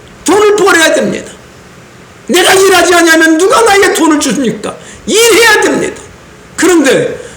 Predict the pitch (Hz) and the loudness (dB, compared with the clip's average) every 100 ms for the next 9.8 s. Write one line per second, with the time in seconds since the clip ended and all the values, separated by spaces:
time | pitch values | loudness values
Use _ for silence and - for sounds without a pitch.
0 | - 277 349 339 320 320 330 302 302 294 | -6 -2 0 2 2 2 0 0 0 -2
1 | 277 302 277 269 269 254 233 240 226 - | 0 0 0 0 0 0 0 0 0 -2
2 | 208 190 160 151 - - - - - - | -2 -2 -4 -8 -12 -20 -20 -20 -20 -6
3 | 247 294 339 330 311 320 330 320 311 269 | -2 0 0 0 2 2 2 0 0 -2
4 | - 202 294 330 302 294 285 277 277 294 | -4 -4 -2 0 2 2 0 0 0 -2
5 | 277 - - - - - 330 392 403 392 | -4 -8 -14 -20 -18 -6 0 2 2 2
6 | 392 370 359 339 349 359 - - - 370 | 2 2 2 0 -2 -6 -12 -8 -2 0
7 | 359 339 339 311 320 302 311 320 262 311 | 2 2 2 2 0 0 0 0 0 0
8 | 302 285 - - - 226 285 277 302 277 | 0 0 -2 -8 -10 -4 -4 -2 -2 0
9 | 277 262 254 254 220 180 170 | 0 0 0 0 -2 -2 -4